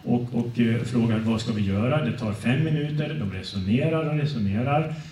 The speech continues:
Sen får jag reda på då: "Nej, men tåget ska gå. Du måste springa ut till, till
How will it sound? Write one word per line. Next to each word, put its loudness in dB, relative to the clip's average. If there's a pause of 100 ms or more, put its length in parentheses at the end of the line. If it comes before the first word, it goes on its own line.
Sen -2
får -2
jag 2
reda 0
på 2
då: 4
"Nej, 2
men 0
tåget 0
ska 0
gå. 4 (460)
Du 4
måste 6
springa 2
ut 2
till, 0 (500)
till 2